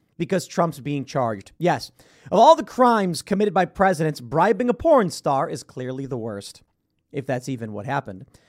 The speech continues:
And then, of course, we have my response, which is not here. It's, uh, here.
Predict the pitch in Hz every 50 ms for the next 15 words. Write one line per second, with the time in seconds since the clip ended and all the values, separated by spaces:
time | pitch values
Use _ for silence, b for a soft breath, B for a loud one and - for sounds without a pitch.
0 | b b b b - 127 135 151 147 139 123 - - 151 147 135 131 123 - -
1 | 135 123 127 127 123 120 113 127 131 123 113 110 - - - 175 143 131 131 -
2 | - - 123 123 - 131 120 113 110 113 107 120 117 113 101 98 117 113 104 104
3 | 107 104 - - - - 107 107 101 98 113 143 131 110 131 -